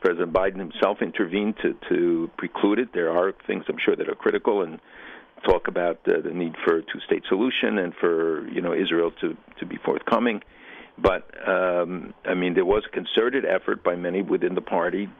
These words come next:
to, to make sure that it would not be, uh,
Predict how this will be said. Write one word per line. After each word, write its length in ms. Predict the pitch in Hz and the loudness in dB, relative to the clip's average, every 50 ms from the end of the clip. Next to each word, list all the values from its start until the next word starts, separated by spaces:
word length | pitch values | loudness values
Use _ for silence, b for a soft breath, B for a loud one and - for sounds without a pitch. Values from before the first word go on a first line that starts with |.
| - - - | -12 -6 -2
to, 300 | - 90 90 92 82 78 - - _ - - | 0 0 0 0 -4 -6 -12 -16 _ -6 -2
to 440 | - 90 87 87 87 87 87 87 87 | 0 2 2 4 2 2 2 2 0
make 180 | 85 85 82 80 | -2 -4 -4 -2
sure 200 | - - 101 87 | 0 0 0 2
that 180 | 85 98 90 78 | 2 0 0 -2
it 160 | 85 85 - | -4 -6 -4
would 160 | - 90 - | -4 -4 -2
not 240 | 92 90 87 87 - | 0 -2 -2 0 -2
be, 320 | 98 87 82 82 - - - - | -2 -2 -2 -4 -6 -10 -6 -2
uh, 340 | - 92 85 - 90 - 87 | 0 0 0 0 0 -2 -2